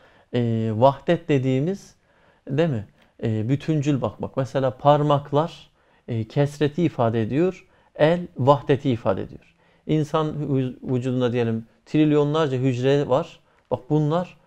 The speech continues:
kesreti ifade ediyor. İnsan dediğimiz vah-, insan dediğimiz zaman vahdeti ifade ediyor. Bütün, e, böyle, e, kainata bütün bir bakış açısıyla bakmak, değil mi? Vahdet aynasıyla bakmak, orada,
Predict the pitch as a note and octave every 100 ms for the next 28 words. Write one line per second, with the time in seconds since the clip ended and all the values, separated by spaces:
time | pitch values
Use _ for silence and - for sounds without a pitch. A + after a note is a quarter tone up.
0 | _ - C3+ A#2+ - E3+ F#3 E3+ E3 E3+
1 | D#3 F#3 G3 - _ _ - D3+ C#3+ D3
2 | F3 D3 C3 C3+ E3+ F#3+ - _ B2 A#2+
3 | C3+ B2+ - C3+ B2+ D#3+ C#3 C3+ D#3+ D3
4 | D#3+ G3+ - _ - C3+ C3 - B2+ -
5 | - A2 G#2 F#2+ E2+ - - - - _
6 | _ _ _ _ - - _ _ _ _
7 | - D3+ - F3+ E3 C#3 - - B2 A#2
8 | A2+ A2 A2 A2 C3+ C3+ C3+ C3 C3+ _
9 | _ _ C4 - - A2+ A2+ A2+ - C3+
10 | - C3 C3 A#2+ C#3 A#2 - _ _ -
11 | A#3+ A#2 A2+ E3+ D3 B2+ A#2 C3+ - C#3
12 | A#2+ - D#3 B2 C3 B2+ E3+ G3+ - _
13 | _ _ _ F3 B2+ B2+ B2 C#3 D3+ -
14 | B2+ B2 A#2 B2 A2 C#3 C#3+ F3+ F3 D3+
15 | D3 D3 F#3+